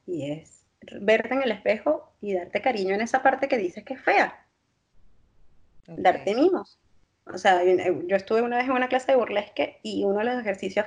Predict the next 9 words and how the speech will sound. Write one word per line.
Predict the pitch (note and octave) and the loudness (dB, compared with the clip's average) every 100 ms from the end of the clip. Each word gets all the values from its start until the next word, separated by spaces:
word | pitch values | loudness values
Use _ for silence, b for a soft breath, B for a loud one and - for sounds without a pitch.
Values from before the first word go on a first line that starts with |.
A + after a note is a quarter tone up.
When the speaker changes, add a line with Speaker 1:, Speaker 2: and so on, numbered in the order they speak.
| - | 2
Speaker 1:
fue, | B3 C4 - _ _ _ _ _ - - - - - - | 2 0 -10 _ _ _ _ _ -20 -20 -20 -20 -20 -16
estamos | - - D#3 E3+ - | -14 -2 0 2 4
todas | A3+ A#3+ | 4 6
frente | C#4+ C#4 | 4 4
al | F#3 | 2
espejo, | D3+ F#3+ A3 F4+ - | 0 0 4 4 4
ninguna | F#3 D#3+ D#3 D3+ | 2 2 0 0
era | F3 | 2
bailarina | A3+ A#3 E3+ F3+ B3 | 2 2 2 0 0